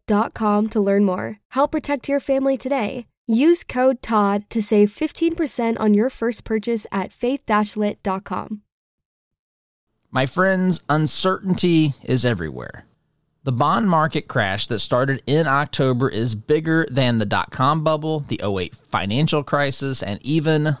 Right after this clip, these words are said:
Speaker 2: the Great Depression. Bond market crashes came before each of these broader economic crises and recessions. Discover wealth protection with gold and precious metals. Call Harvard Gold Group now.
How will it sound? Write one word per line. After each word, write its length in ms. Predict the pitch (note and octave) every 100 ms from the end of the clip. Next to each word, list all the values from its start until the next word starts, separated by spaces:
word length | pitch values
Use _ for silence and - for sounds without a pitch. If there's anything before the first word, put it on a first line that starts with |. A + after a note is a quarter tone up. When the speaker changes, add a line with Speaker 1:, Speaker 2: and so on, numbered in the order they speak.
| _
Speaker 2:
the 80 | B2+
Great 240 | A#2+ A#2+
Depression. 560 | A#2+ A#2 E2 - - - _ _ _ _ _ _ _
Bond 400 | G#2+ C#3 F3 G3+
market 380 | F3+ D#3 E3 -
crashes 460 | - A2 F#2+ G#2+ -
came 260 | C#3+ C3+
before 680 | B2+ B2 - - A3 C#3 A2
each 300 | - D#3 F3
of 100 | F3+
these 180 | C#3+ C#3
broader 440 | G#2+ B2+ B2+ D3 D#3
economic 540 | C#3+ D3 C#3+ C#3 C3
crises 640 | - A#2 A2+ - A2+ A2+ A2+
and 340 | G2+ A2 A2+ A2
recessions. 920 | G2 A2 - G#2+ F#2 - A#1+ - - - _ _
Discover 420 | - C3+ F#3+ F#3 F3
wealth 340 | B2+ E3 G#3
protection 480 | - C#3+ A2 - A#2
with 220 | A2 A2
gold 380 | G#2 C3 D3 E3 -
and 320 | A#2+ C3+ C#3 -
precious 340 | C#3+ - -
metals. 540 | C3 F#2+ F#2 B2+ - -
Call 240 | - B2 C3
Harvard 560 | C#3 D3+ D#3 D#3+ D#3
Gold 380 | A#2 C3 B2 B2 -
Group 360 | A2 A2 -
now. 420 | G#2+ F#2+ D2+ C#2